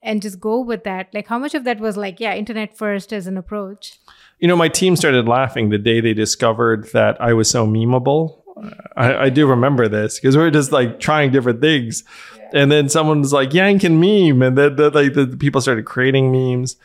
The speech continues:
Speaker 1: Right.
Speaker 2: And so the, I think the best thing you could say about me and my team was that when something was working, we would
Speaker 1: Just double down on
Speaker 2: Yeah,
Speaker 1: it. Yeah.
Speaker 2: <laughs> we, we would try and go, go after it.
Speaker 1: Yeah.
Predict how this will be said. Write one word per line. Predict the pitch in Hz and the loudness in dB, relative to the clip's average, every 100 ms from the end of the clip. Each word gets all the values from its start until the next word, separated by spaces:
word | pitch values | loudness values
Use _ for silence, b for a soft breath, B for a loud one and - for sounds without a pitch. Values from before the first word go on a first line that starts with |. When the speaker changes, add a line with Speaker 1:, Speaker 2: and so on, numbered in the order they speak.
| B | B
Speaker 1:
Right. | 214 196 196 | -8 -8 -2
Speaker 2:
And | 170 165 | 0 2
so | 202 185 147 | 2 2 2
the, | 165 165 | 0 0
I | - 170 | 0 -2
think | 240 240 | 0 -2
the | 147 | 0
best | 143 143 | 0 0
thing | 143 | 0
you | 131 | 0
could | 120 113 | -2 -2
say | 131 | 0
about | 123 117 110 | 2 2 0
me | 117 | 2
and | 117 | 0
my | 113 113 | 2 -2
team | 120 139 139 | -2 -2 0
was | 117 | -2
that | 120 117 110 - b b | 0 0 0 -6 b b
when | 143 139 | 0 2
something | 175 160 135 | 0 0 2
was | 117 | 2
working, | 117 127 123 113 107 107 | 2 0 0 -2 -2 -2
we | 120 117 | -2 0
would | 117 107 - | 0 -2 -12
Speaker 1:
Just | 196 - | -16 -8
double | 196 196 | -6 -6
down | 185 190 190 | -8 -10 -8
on | 190 | 0
Speaker 2:
Yeah, | 165 156 | 2 2
Speaker 1:
it. | 113 | 2
Yeah. | 226 220 233 226 220 | 0 2 0 0 0
Speaker 2:
<laughs> | 214 | 0
we, | 202 | 0
we | 165 | 0
would | 180 | -2
try | - 165 | 0 0
and | 131 | 2
go, | 135 131 127 | 0 0 0
go | 135 131 | 0 2
after | 135 131 120 | 0 -2 -2
it. | 113 - B B | -2 -4 B B
Speaker 1:
Yeah. | 208 226 | -10 -10